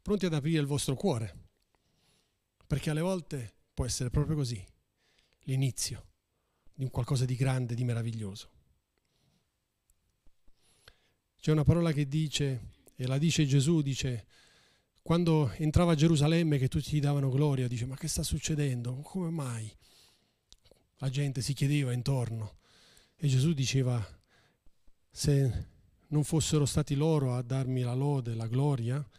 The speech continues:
le pietre lo avrebbero fatto." E io intanto dico: Signore, fa s-, che non ci sia mai una pietra al posto mio. Io voglio darti la gloria che ti spetta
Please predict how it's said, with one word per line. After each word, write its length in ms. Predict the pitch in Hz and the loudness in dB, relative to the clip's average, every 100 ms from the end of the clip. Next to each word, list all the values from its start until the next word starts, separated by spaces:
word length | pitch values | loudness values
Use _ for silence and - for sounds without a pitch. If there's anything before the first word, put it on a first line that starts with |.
| _ _ _ _ _ | _ _ _ _ _
le 180 | - 123 | -4 -2
pietre 640 | 147 131 107 104 95 - _ _ | 2 0 0 -6 -8 -16 _ _
lo 120 | - 107 | -10 -6
avrebbero 340 | 110 104 110 | -6 -4 -4
fatto." 440 | 107 101 - - - - - - - - _ _ _ _ _ _ _ _ _ _ _ _ _ _ | -4 -8 -12 -14 -14 -16 -20 -20 -20 -20 _ _ _ _ _ _ _ _ _ _ _ _ _ _
E 60 | |
io 60 | 139 | 0
intanto 320 | 147 151 139 | 2 2 2
dico: 240 | 135 131 120 | 0 0 -2
Signore, 360 | - 156 151 | 0 2 2
fa 240 | 120 170 185 | 2 -4 -4
s-, 500 | - - - - - - - - | -2 -2 -4 -6 -10 -20 -20 -16
che 180 | - 170 | -2 2
non 340 | 165 175 185 | 4 4 2
ci 180 | - - | 2 0
sia 220 | 143 190 | 2 2
mai 180 | 156 165 | 2 2
una 160 | 160 143 | 0 0
pietra 340 | 147 127 127 | 0 -2 -2
al 100 | 117 | -4
posto 320 | - - - 117 | -2 -2 -2 -4
mio. 360 | 110 107 - - _ - - _ _ _ _ _ - - - - _ _ _ _ _ _ _ _ _ _ _ | -6 -8 -12 -18 _ -20 -20 _ _ _ _ _ -20 -20 -20 -20 _ _ _ _ _ _ _ _ _ _ _
Io 200 | 151 156 | 2 4
voglio 240 | 147 147 | 4 2
darti 340 | 151 156 - 143 | 2 -2 -4 -6
la 120 | 131 | -4
gloria 340 | 147 165 151 | -2 -2 -4
che 140 | 135 131 | -6 -6
ti 100 | 123 | -6
spetta 560 | - 117 - - 101 | -6 -6 -8 -12 -14